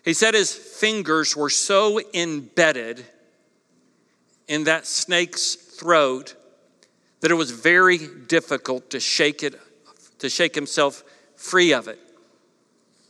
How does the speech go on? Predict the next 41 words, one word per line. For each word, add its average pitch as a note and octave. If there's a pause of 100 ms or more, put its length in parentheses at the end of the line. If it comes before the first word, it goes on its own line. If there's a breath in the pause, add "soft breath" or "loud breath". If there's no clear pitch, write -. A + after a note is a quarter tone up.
(960 loud breath)
Later G3
in F#3
the F3+
afternoon, F#3
he F3
walked E3
into E3
the C#3+
office E3+
of C#3
the, C#3 (640)
of C3+
the, C3
um, B2 (1700)
those D#3
who E3
oversaw D3
the, B2+ (580 soft breath)
the, C3+
uh, C3
terrain, C#3
the C3
camp, C#3+ (840 loud breath)
and D#3
he D#3+
held F#3+
it F3+
up F#3
and F3+
he E3+
said, F#3
"I've F3+
got G3
a, F#3
I've F#3
got A#3
a G#3+
complaint G3
against D#3
your F3
wildlife." C#3+